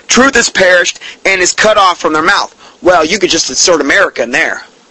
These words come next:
"But thou shalt say unto America, A nation that obeyeth not the voice of the Lord their God,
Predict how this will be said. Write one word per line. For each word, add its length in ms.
"But 140
thou 140
shalt 180
say 220
unto 160
America, 680
A 100
nation 420
that 140
obeyeth 480
not 300
the 80
voice 320
of 80
the 60
Lord 280
their 100
God, 380